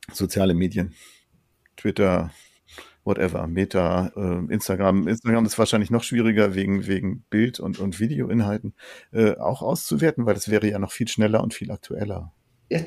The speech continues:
Speaker 2: also Bilder kann man inzwischen auch auswerten. Also Hannes, äh, der,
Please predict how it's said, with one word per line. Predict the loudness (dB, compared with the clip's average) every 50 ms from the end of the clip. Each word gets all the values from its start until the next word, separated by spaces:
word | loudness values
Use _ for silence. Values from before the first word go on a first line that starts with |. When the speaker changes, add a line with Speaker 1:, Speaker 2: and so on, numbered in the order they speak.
| -2 0
Speaker 2:
also | 2 2 2 0 0 -2
Bilder | 0 0 2 4 6 6 6 6 6 6 6 4 4 0
kann | -2 -2 0 4
man | 4 6
inzwischen | 6 4 2 0 -4 -4 -4 -2
auch | 2 2 2 2 4
auswerten. | 2 2 4 4 4 4 6 6
Also | 4 4 4 2 2
Hannes, | 2 2 2 2 0 -2 -2 0
äh, |
der, | 2 2 2 2 0 0 0 -2 -2 -4 -6 -8